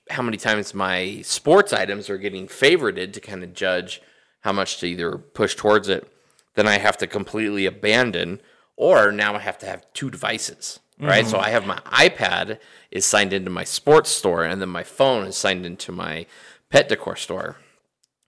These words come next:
Speaker 1: But it's just those things that are, like, from an Amazon, uh, and of course, uh, my experience lies in Amazon, so I relate everything back to that.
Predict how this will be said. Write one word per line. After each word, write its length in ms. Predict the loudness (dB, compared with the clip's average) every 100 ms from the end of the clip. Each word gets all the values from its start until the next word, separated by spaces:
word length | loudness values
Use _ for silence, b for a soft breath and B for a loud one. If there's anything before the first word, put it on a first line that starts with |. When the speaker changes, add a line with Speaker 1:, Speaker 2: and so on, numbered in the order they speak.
| B B B
Speaker 1:
But 100 | 2
it's 100 | 2
just 140 | 2 6
those 220 | 6 6
things 280 | 4 2 2
that 120 | 2
are, 120 | 2 2
like, 460 | 2 0 -4 -16 -20 _ _ _
from 160 | 0 2
an 160 | 0 -2
Amazon, 800 | 2 4 4 4 4 4 4 -4 -8 _ _ -10
uh, 160 | -6 0
and 180 | 2 4
of 280 | 2 0
course, 300 | 4 6 4 -4 _ -10
uh, 160 | -10 -10
my 520 | -12 -6 2 6 6
experience 520 | 6 2 -2 -4 -4
lies 320 | 2 4 4
in 80 | 2
Amazon, 340 | -4 -4 -4 -2
so 140 | 0
I 80 | 0
relate 580 | -2 -6 -4 0 2 2
everything 320 | -2 -8 -6
back 260 | -4 -4 -6
to 180 | -6
that. 280 | -4 -6 -8